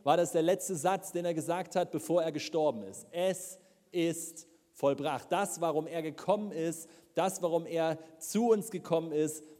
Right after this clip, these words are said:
das hat sich erledigt, okay? Das ist passiert, das war's, es ist getan.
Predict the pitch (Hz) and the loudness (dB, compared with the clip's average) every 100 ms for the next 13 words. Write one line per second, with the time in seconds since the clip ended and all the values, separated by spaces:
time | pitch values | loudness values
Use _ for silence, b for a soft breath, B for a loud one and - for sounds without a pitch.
0 | _ 175 185 180 - - - 190 - 190 | _ -2 0 -2 -6 -8 -6 -4 -2 -2
1 | - - 196 196 220 277 202 117 - - | -2 -2 2 6 8 6 0 -2 -6 -10
2 | - 139 - 185 208 175 175 202 202 - | -8 -4 0 2 4 2 0 -2 -4 -2
3 | 208 - - 262 220 113 - 156 170 151 | -2 -2 0 2 2 2 -6 -4 -4 0
4 | 202 254 120 - - 143 180 - 214 - | 0 0 -4 -8 -8 -4 -4 -2 -2 0
5 | 247 269 120 | 0 0 -4